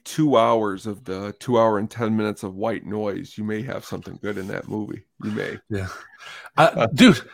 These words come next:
Speaker 2: that L C D Sound System song at the very end.
Speaker 1: Yes. That's what I'm talking about. You keep that ending,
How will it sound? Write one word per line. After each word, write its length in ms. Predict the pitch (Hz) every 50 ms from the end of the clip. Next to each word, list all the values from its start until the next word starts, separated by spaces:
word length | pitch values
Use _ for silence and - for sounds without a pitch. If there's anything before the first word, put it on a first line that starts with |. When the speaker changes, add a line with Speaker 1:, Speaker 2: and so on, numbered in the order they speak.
| _ _ -
Speaker 2:
that 200 | 185 185 196 185
L 100 | 208 190
C 160 | - 226 214
D 160 | 214 214 202
Sound 260 | - - 220 233 214
System 300 | - 202 170 - 190 156
song 240 | - 175 165 160 151
at 80 | 139 -
the 80 | 151
very 260 | 139 156 151 151 147
end. 300 | 147 147 151 151 147 135 - -
Speaker 1:
Yes. 640 | 147 147 196 277 294 302 - - - - - - - _ -
That's 280 | - 156 - 202 - -
what 120 | 214 233
I'm 100 | 247 240
talking 340 | - - 233 254 269 - 190
about. 200 | 160 160 143 123
You 100 | 131 127
keep 260 | - - 190 220 214 -
that 180 | 214 220 214
ending, 520 | - 139 139 143 147 139 139 139 143 156